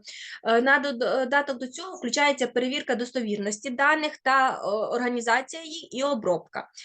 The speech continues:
Е, спілкування — це знання, які необхідні для вільного та правильного, е,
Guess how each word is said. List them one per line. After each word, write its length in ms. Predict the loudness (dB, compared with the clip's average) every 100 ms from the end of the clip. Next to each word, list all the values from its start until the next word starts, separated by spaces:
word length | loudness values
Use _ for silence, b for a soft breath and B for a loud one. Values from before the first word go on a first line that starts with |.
| B B B
Е, 100 | -2
спілкування — 840 | 0 -8 -10 -4 2 4 4 -2 -4 B B
це 320 | -4 0 0 0
знання, 320 | -2 0 -2 -2 -4
які 260 | -4 -6 0
необхідні 460 | 0 0 -8 -4
для 220 | 2 2 2
вільного 400 | 0 -2 -2 0
та 120 | 0
правильного, 680 | 4 4 4 0 -2 -2 -4
е, 380 | -2 -4 -6